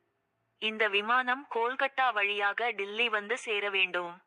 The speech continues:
ஆனால் நடுவானில் விமானம் பறந்து கொண்டு இருந்தபோது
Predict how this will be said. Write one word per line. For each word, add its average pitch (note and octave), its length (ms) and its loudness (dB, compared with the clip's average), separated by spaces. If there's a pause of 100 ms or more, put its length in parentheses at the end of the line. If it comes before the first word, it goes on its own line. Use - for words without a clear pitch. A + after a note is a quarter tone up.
(420)
ஆனால் G#3 480 2
நடுவானில் B3+ 580 0
விமானம் G#3+ 520 -2
பறந்து G#3 380 -2
கொண்டு G#3+ 320 0
இருந்தபோது F#3+ 760 0